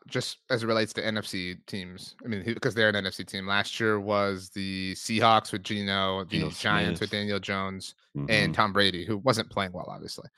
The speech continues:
Speaker 1: Um,
Speaker 2: Right.
Speaker 1: so, yeah, I mean, this Stafford's better than
Speaker 2: Well,
Speaker 1: all
Speaker 2: no, he
Speaker 1: those.
Speaker 2: wasn't a wild card team. The Cowboys, Dak.
Speaker 1: Oh, you're right. I'm sorry. Well, and Dak. I mean, so, yeah. Um,
Speaker 2: Mm-hmm.
Speaker 1: and then in twenty twenty-one, um, the Niners with Jimmy
Speaker 2: Trubisky.
Speaker 1: Garoppolo.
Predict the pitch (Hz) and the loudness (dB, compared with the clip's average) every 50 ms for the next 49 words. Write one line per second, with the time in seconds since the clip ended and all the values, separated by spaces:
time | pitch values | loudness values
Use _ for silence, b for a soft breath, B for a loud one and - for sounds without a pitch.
0 | b b b b 78 - 92 95 90 - 117 113 120 113 90 - 107 110 110 104 | b b b b 0 0 0 0 2 2 4 8 8 8 6 6 4 2 2 2
1 | 110 - - - - - 117 123 120 - - 135 113 104 - 110 101 101 110 104 | 2 -2 -8 -16 -16 -6 -2 -2 0 4 8 8 8 8 8 4 0 2 2 4
2 | 104 101 101 95 95 80 82 95 90 85 104 - 92 82 73 71 67 69 71 - | 6 6 6 6 6 6 6 4 4 4 4 2 2 0 2 2 0 -2 -2 -2
3 | 73 71 65 - 78 71 71 73 - _ _ _ _ _ - 78 - 87 78 69 | -4 -4 -4 -4 -4 -4 -4 -6 -10 _ _ _ _ _ -8 -2 0 0 0 0
4 | 64 67 - - - - _ _ - - - 143 143 135 123 117 135 139 117 110 | -4 -6 -8 -10 -12 -14 _ _ 0 6 8 10 10 10 10 10 10 10 10 8
5 | 95 117 - 135 123 113 139 135 120 123 120 110 117 107 76 - - - 117 117 | 6 4 6 6 8 8 6 4 4 4 4 4 4 2 2 2 -2 -4 -4 -4
6 | 107 101 - 107 101 98 - 101 110 95 82 78 - - 123 113 104 98 95 92 | -4 -2 -2 -2 -2 -2 -4 -4 -4 -4 -4 -4 -6 -6 -2 0 2 2 2 0
7 | 92 90 90 87 110 _ _ _ - 220 - 131 120 117 117 117 117 113 113 - | -2 -4 -8 -12 -16 _ _ _ -14 -6 -2 0 2 2 4 2 2 2 0 -2
8 | - 107 104 - - 127 120 120 120 120 117 110 - - 123 113 113 113 110 107 | -4 -6 -8 -6 -4 -2 0 0 0 0 -2 -2 -4 -4 -4 -2 -2 -2 -2 -2
9 | 104 101 95 92 101 110 127 147 139 117 101 95 95 95 101 - _ _ _ _ | -4 -4 -4 -4 -2 0 2 2 4 2 2 0 -2 -4 -6 -8 _ _ _ _
10 | _ _ _ _ - 90 98 98 98 98 98 98 98 98 98 92 98 113 117 110 | _ _ _ _ -4 -2 0 2 2 2 2 0 0 -2 -4 -6 -2 -2 0 0
11 | 107 110 110 117 131 123 104 95 95 87 71 - 98 101 85 87 104 104 95 92 | 2 4 4 4 4 4 2 2 0 -2 -4 -6 -6 -2 -2 -2 -2 -2 0 2
12 | 101 107 110 101 98 101 95 90 87 95 | 4 4 4 4 4 2 0 0 -2 -4